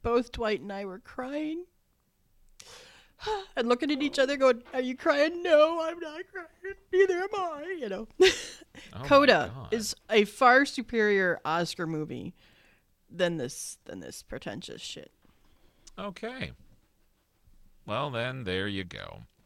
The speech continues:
Speaker 1: You should watch Coda.
Speaker 2: You know what? Now I'm looking it up. I, I,
Speaker 1: You
Speaker 2: I
Speaker 1: should, you
Speaker 2: might.
Speaker 1: should. I, I reviewed it way back.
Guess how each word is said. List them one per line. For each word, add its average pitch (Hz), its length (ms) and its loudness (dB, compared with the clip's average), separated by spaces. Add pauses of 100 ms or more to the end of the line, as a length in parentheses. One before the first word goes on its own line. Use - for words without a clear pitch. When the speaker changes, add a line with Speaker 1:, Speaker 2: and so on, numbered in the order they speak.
(360)
Speaker 1:
You 226 120 -6
should 233 180 -8
watch 233 280 -2
Coda. 208 340 -6 (520)
Speaker 2:
You 180 120 0
know 202 80 4
what? 196 200 6
Now 180 200 6
I'm 185 80 0
looking 185 280 0
it 190 120 0
up. 196 180 4
I, 131 240 4
I, 139 200 0
Speaker 1:
You 240 140 -4
Speaker 2:
I 147 100 2
Speaker 1:
should, 147 80 -2
you 214 40 -4
Speaker 2:
might. 160 280 0
Speaker 1:
should. 69 80 -10 (120)
I, 247 160 -4 (100)
I 226 100 -2
reviewed 277 360 -8
it 269 220 -12
way 226 200 -4
back. 226 420 -8